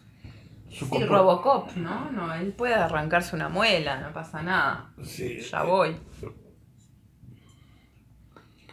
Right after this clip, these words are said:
Speaker 1: Pero entonces, cuando uno ve un personaje así que, que, que actúa de esa manera, que parece realmente un zombie, uno se, no ti-, uno tiene derecho a preguntarse, "Bueno, pero, ¿qué piensa?".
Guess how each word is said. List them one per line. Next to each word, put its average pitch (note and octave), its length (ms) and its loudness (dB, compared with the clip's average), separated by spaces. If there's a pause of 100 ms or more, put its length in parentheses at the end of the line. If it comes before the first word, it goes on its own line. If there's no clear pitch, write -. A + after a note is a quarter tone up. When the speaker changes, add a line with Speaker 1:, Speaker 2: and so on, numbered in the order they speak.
(320)
Speaker 1:
Pero D#3+ 160 4
entonces, G#3 520 4
cuando F#3 280 4
uno G#3+ 180 4
ve G#3 60 2
un G3+ 80 2
personaje E3 560 0
así C#3 240 -2
que, B2+ 320 -4
que, C3 260 -6
que C#3+ 100 -4
actúa D#3 280 2
de D3+ 100 8
esa D3 180 2
manera, C3+ 440 2
que A#2 60 -6
parece C3+ 300 -4
realmente B2+ 840 -4 (960)
un B2+ 140 -6
zombie, B2+ 720 2 (120)
uno C#3+ 160 -2 (360)
se, C#3+ 260 -4 (260)
no D3+ 140 2
ti-, - 240 -10
uno E3+ 240 2
tiene E3 200 4
derecho D#3+ 260 6
a C3 60 6
preguntarse, C3+ 440 2
"Bueno, D#3+ 260 4
pero, B2+ 360 -4 (1700)
¿qué D#3+ 140 6
piensa?". F3 580 6